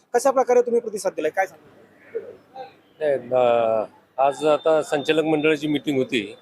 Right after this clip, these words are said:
Speaker 2: आणि पुरंदरचे आमदार साहेब, अ, संजय जगताप साहेब या ठिकाणी आले.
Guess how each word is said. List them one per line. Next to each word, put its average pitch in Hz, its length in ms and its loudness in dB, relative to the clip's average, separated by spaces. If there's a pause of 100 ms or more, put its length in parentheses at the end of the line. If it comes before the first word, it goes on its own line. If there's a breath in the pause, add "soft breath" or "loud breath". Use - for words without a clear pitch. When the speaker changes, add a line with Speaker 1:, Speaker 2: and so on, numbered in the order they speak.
(760)
Speaker 2:
आणि 135 180 -2
पुरंदरचे 139 600 0
आमदार 139 360 2
साहेब, 135 340 -4
अ, 131 420 2
संजय 123 420 -4
जगताप 123 320 -2
साहेब 127 260 -2
या 117 220 0
ठिकाणी 117 320 -2
आले. 113 260 -2